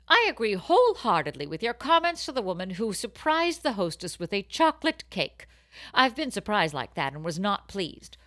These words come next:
I respect the intentions of guests who bring cakes, but too often a random dessert collides with the hostess's carefully prepared menu. And now will you please say something to dinner guests who insist on bringing an armful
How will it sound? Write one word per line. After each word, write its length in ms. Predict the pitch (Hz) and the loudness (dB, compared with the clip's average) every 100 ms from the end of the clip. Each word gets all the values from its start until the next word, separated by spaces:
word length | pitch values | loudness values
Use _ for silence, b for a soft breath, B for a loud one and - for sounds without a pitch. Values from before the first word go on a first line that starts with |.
| _ - | _ -2
I 80 | 285 | 0
respect 400 | 302 - 392 381 | 0 2 0 0
the 100 | 269 | -6
intentions 560 | 196 220 196 - 175 - | -6 -6 -6 -6 -10 -12
of 240 | 160 156 | -16 -6
guests 400 | 254 165 - - | 0 0 -2 -10
who 80 | 190 | -8
bring 360 | 151 302 294 | -4 -4 -4
cakes, 380 | - 127 - - b b | -8 -12 -12 -18 b b
but 160 | 302 311 | -2 2
too 180 | 440 359 | 4 6
often 300 | 165 151 156 | 4 4 -2
a 60 | 143 | -2
random 520 | 175 240 214 170 156 | 2 2 0 -4 -6
dessert 640 | 147 165 139 208 156 - | -4 -4 2 2 2 0
collides 440 | - 285 311 320 254 | -4 0 4 2 0
with 180 | 294 - | -6 -4
the 100 | 254 | -2
hostess's 580 | 269 269 277 254 277 | -2 -2 -6 -8 -10
carefully 540 | - - 311 302 277 277 | -10 -2 0 0 -6 -6
prepared 420 | 269 277 269 226 | -4 -2 -2 -2
menu. 540 | 156 175 180 143 139 - _ _ _ _ _ b - | 0 0 0 -6 -12 -14 _ _ _ _ _ b -2
And 180 | 247 | 0
now 220 | 254 277 262 | 4 4 4
will 100 | 262 | 0
you 140 | 285 | -2
please 320 | - 440 440 | 0 2 2
say 200 | - 370 | 2 0
something 460 | - 330 269 214 214 | 0 0 -2 -4 -8
to 100 | 226 | -8
dinner 320 | 170 175 147 139 | -2 -2 -2 -6
guests 400 | 143 160 - 254 | -6 -8 -8 -6
who 100 | 262 | -6
insist 400 | 254 392 415 453 | -4 -4 -2 0
on 220 | 427 254 | 0 2
bringing 320 | 240 214 202 | 0 0 -4
an 80 | 208 | -4
armful 760 | - 254 277 277 - 139 135 | 4 6 6 2 -4 -6 -6